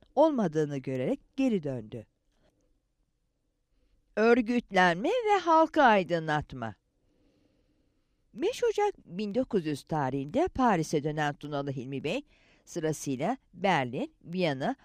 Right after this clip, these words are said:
Budapeşte ve Stockholm'e geçerek ortak mücadele yollarını araştırmış, merkezi bir teşkilat kurulması ihtiyacını ısrarla anlatmıştır. Bu seyahat esnasında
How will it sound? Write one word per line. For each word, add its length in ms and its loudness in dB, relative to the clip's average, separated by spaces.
Budapeşte 760 -2
ve 120 -2
Stockholm'e 680 -2
geçerek 520 -4
ortak 420 0
mücadele 540 0
yollarını 560 -2
araştırmış, 680 -6
merkezi 580 -2
bir 120 2
teşkilat 600 0
kurulması 520 -4
ihtiyacını 640 -4
ısrarla 520 -2
anlatmıştır. 920 -10
Bu 140 -6
seyahat 480 0
esnasında 800 -6